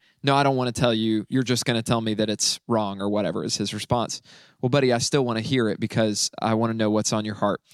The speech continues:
That's the best turn that I can think of into the measures moment in our curriculum.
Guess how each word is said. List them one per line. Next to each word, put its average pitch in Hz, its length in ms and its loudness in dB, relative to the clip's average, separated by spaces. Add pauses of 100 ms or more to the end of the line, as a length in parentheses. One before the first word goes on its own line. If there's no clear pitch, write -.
(380)
That's - 180 0
the 127 80 2
best 127 300 2
turn 143 360 2
that 120 120 2
I 120 120 4
can 113 180 -4
think 117 260 -2
of 107 300 0
into 113 240 -4
the 104 80 -2
measures 110 400 0
moment 101 320 -6
in 107 100 -4
our 101 120 0
curriculum. 98 640 -4